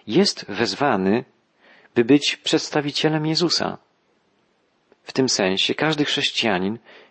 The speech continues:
który zna Jezusa, który doświadczył Jego przemieniającej mocy, jest powołany do tego, by być apostołem Chrystusa, by być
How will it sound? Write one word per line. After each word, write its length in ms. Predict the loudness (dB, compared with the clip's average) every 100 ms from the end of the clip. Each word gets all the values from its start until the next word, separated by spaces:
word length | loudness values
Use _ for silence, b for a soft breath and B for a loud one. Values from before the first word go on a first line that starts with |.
| -10
który 220 | 0 0
zna 260 | 2 2
Jezusa, 560 | 2 2 0 -2 -4 -4 -10 b b b b b
który 200 | 0 2
doświadczył 560 | 4 2 0 -2 0
Jego 220 | 2 2 0
przemieniającej 680 | 0 0 2 2 0 0 0
mocy, 440 | 0 0 -4 -6 _ _ _ _ _ b b b b
jest 420 | 2 2 2 -10 _
powołany 520 | -6 2 4 4 2 2
do 120 | 2
tego, 280 | 2 2 4
by 200 | 4 2
być 360 | 2 0 -2 -4
apostołem 600 | -4 -4 -6 -4 -4 -4
Chrystusa, 580 | -8 -4 -4 -2 -4 -6 _ _ _ b b b
by 100 | -12
być 400 | 0 2 2 -2